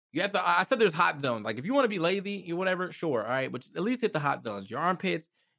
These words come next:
your genital areas, your, your ass, and your feet, uh, and your neck. You know what I'm saying? Like, you should wash your whole body, obviously, but if you're just, like, in some rush, "I gotta play friendlies right now,"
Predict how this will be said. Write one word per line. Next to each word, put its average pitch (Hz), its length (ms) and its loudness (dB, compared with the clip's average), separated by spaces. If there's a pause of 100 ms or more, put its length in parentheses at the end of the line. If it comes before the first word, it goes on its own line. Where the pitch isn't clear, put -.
your 117 80 -10
genital 165 280 2
areas, 139 460 0 (280)
your, 110 120 -8
your 107 140 -4
ass, 135 360 0
and 127 80 -8
your 104 100 -6
feet, 107 360 -6 (720)
uh, 90 400 -4 (120)
and 151 140 4
your 131 100 2
neck. 113 340 -4 (260)
You 110 80 -8
know 117 60 0
what 117 40 2
I'm 113 60 -6
saying? 120 180 0
Like, 117 120 0
you 147 40 -4
should 175 180 -4
wash 202 240 4
your 165 120 6
whole 156 100 8
body, 135 340 4
obviously, 110 540 0
but 101 160 -8
if 107 160 -10
you're 165 100 -2
just, 156 160 -8
like, 123 140 0
in 120 140 -8
some 110 180 -6
rush, 120 200 2
"I 113 100 -4
gotta 110 240 -4
play 127 160 -4
friendlies 117 340 -6
right 117 160 -2
now," 117 200 0